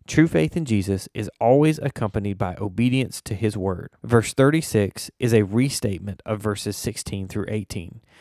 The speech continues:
Jesus is not our Savior or Lord. Jesus is the Savior and Lord.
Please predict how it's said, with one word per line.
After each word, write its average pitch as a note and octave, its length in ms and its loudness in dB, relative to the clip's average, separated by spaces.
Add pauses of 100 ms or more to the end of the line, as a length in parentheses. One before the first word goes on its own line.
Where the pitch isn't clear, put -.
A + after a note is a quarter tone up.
(200)
Jesus C#3 400 4
is D#3 160 0
not G#2+ 320 -2
our G#2+ 100 0
Savior G#2 540 2
or D#3 460 2
Lord. G2 480 -2 (260)
Jesus A#2+ 460 0
is A#2 220 -2
the C3+ 120 0
Savior G2 540 0 (180)
and A#2 480 0 (100)
Lord. G2 500 -4